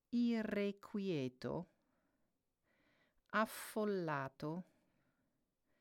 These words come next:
animata en als laatste esuberante.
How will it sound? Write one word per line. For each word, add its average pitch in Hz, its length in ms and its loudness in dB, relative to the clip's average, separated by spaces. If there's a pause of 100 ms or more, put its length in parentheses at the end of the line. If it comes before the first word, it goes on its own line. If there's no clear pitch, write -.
(580)
animata 202 1200 0 (1300)
en 151 340 -4 (120)
als 214 200 -2
laatste 143 540 -6 (460)
esuberante. 139 1000 -2